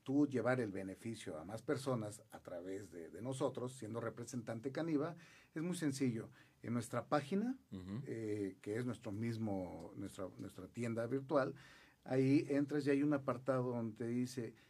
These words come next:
Speaker 1: "Quiero ser socio Caniva".
Speaker 2: Ok.
Speaker 1: Te registras,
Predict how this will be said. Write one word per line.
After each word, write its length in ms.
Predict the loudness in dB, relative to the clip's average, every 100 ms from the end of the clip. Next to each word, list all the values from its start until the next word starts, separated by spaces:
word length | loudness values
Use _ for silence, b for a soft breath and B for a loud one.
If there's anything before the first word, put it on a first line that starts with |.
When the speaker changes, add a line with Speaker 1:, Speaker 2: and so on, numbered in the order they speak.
| b _
Speaker 1:
"Quiero 340 | 6 6 6
ser 380 | 2 0 0 0 -4 -16 _ _ _ _ -16
socio 600 | -6 -2 0 0 -4 -4
Caniva". 460 | -4 -6 -6 -8 -12 _
Speaker 2:
Ok. 240 | -16 -12 -10 -10 -10 -14 _ _ -20 -20 _ -20 _ _ _ _
Speaker 1:
Te 100 | -6
registras, 800 | -4 -2 -4 -2 -4 -6 -8